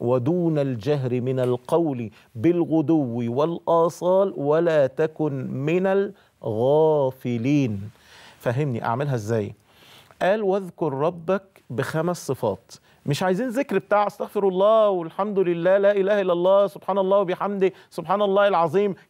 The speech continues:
كلام، كلام، كلام، "تبنا إلى الله ورجعنا". أمال إيه؟ أول حاجة في نفسك. إحنا مش عايزين مظاهرات، مش عايزين مسيرات، مش عايزين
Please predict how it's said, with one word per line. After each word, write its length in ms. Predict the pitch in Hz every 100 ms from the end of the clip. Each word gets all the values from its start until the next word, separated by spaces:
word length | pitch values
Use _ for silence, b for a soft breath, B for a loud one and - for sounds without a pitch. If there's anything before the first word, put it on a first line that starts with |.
| -
كلام، 320 | 202 226 240
كلام، 360 | - 208 226
كلام، 480 | 214 196 208 208 160
"تبنا 400 | 147 208 190 196
إلى 200 | 190 190
الله 440 | 190 180 202 202 190
ورجعنا". 500 | 180 175 202 196 -
أمال 200 | 139 139
إيه؟ 300 | 147 151 117 107 _ b b b b b b b -
أول 200 | 156 165
حاجة 420 | - 170 175 175 175 _ _
في 380 | - 160 165 147
نفسك. 480 | 135 127 - - _ _ - _ _ _ -
إحنا 120 | 135
مش 120 | 127
عايزين 200 | 135 170
مظاهرات، 560 | 156 117 120 135 - - _ b b b b
مش 160 | - -
عايزين 400 | 135 139 127 175
مسيرات، 540 | 139 - 135 139 127
مش 160 | 131 -
عايزين 440 | 151 147 127 185